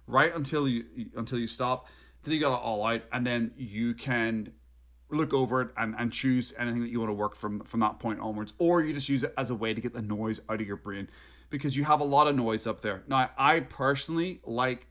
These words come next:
doing this probably at nighttime. I, I don't do a lot of mental dumping in the morning. I know there's some great ideas out there around using mental dumping as a way to get ideas out from the divine spark, from your dreams,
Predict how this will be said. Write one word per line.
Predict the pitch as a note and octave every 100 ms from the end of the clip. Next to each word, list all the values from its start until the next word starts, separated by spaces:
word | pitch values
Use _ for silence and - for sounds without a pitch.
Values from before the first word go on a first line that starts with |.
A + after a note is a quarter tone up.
| C#3 A#2
doing | B2 A#2+ A#2
this | A#2+ A#2+ - - - - - - - _ - _ -
probably | - G3 F#3+
at | B2+
nighttime. | A2 G#2 A2+ F#2+ F#2+ -
I, | C3+ C3+
I | C#3+ D#3 D#3+ D#3+ D#3 C3+
don't | D3 C#3 D3 C3
do | C#3+
a |
lot | C3+ B2+
of | A#2+
mental | A#2 A#2 A#2 A2+
dumping | A2 A#2 G#2
in | A#2
the | G#2+
morning. | A2+ B2+ C3
I | B2+
know | C3 C3+
there's | C#3 C3
some | C#3 A#2
great | - A#2+ B2
ideas | A#2+ A2+ A2 G#2+ A2+
out | B2 A#2
there | B2 A#2+ A2+
around | A2+ A2 A2 A2
using | G#2 A2+ A2+ A2 G#2+
mental | G#2+ A2
dumping | G#2 G#2 G2 G#2+
as | G#2
a |
way | G#2 G#2
to |
get | G2+ F#2
ideas | G#2+ G#2 A2 A2 A#2
out | A2
from | A2+
the | G#2
divine | F#2+ G#2 G#2+ G#2+
spark, | - C#3+ C3+ C3+ -
from | G#2+
your | G#2
dreams, | F#2 B2+ C#3+ C#3+ C3+